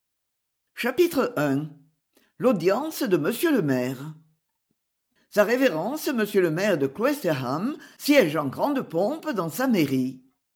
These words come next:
Ce n'est peut-être pas en ces termes qu'il se peindrait lui-même sur son fauteuil magistral, à moins qu'il ne parlât à l'oreille d'un ami.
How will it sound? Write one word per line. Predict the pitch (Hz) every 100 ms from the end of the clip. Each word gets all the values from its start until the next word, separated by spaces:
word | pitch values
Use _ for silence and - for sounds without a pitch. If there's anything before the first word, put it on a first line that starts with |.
| _ _ _
Ce | 254
n'est | 285 302
peut-être | 214 175 - 208
pas | 240 294
en | 285
ces | 226 202
termes | 185 196 180 160
qu'il | 151 139
se | -
peindrait | - 247 285 285
lui-même | 202 202 185 190 147
sur | 135 117
son | 139
fauteuil | 135 247 269 262
magistral, | 180 139 143 143 139 156 233 330 - _ -
à | 277
moins | 226 165
qu'il | 147 147
ne | 151
parlât | 214 220 180 208 -
à | 254
l'oreille | 156 165 226 285
d'un | 262 214
ami. | 170 131 123 139